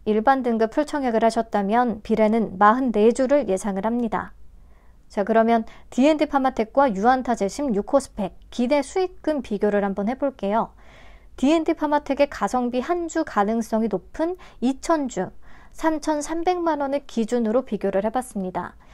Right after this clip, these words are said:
그러면 유안타 스펙의 경우에 배정 금액이 육만 이천 원이 되겠고, 디엔디 파마텍은 삼만 삼천 원, 딱 한 주 받아서 삼만 삼천 원이 된단 말이죠.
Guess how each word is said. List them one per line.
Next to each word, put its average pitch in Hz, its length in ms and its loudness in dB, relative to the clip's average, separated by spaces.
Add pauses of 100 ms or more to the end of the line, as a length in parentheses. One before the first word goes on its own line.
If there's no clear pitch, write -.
(380)
그러면 240 380 4
유안타 311 340 4
스펙의 277 360 -2
경우에 220 380 2
배정 226 360 0
금액이 202 400 0
육만 277 380 2
이천 320 400 -2
원이 262 200 -2
되겠고, 202 680 0 (340)
디엔디 320 380 4
파마텍은 269 500 0
삼만 359 440 0
삼천 320 440 -2
원, 208 140 2 (180)
딱 226 200 -4
한 285 120 -4
주 285 260 -4 (380)
받아서 202 360 0
삼만 294 280 -4
삼천 330 340 -2
원이 277 200 -4
된단 202 320 -2
말이죠. 196 440 -2